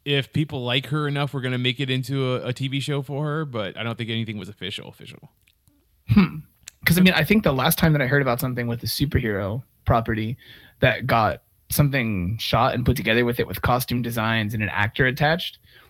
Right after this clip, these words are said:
Speaker 2: that didn't go forward was, like, that Wonder Woman show.
Speaker 1: That's true.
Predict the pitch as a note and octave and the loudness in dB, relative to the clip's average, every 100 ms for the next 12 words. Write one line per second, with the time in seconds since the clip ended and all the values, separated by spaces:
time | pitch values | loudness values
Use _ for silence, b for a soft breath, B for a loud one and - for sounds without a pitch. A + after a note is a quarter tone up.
0 | - A2 C3+ D3+ D#3+ D#3 D#3 E3+ G3+ G3 | 0 0 2 0 0 0 2 2 2 0
1 | C#3+ B2+ C3+ G2+ G2+ B2+ D#3+ A2 G2 G2 | 0 0 0 0 2 4 4 2 -2 -2
2 | G#2+ D#2+ G#2+ - B2+ - - D3 D3 | -2 -2 -2 -4 -6 -6 -6 -6 -6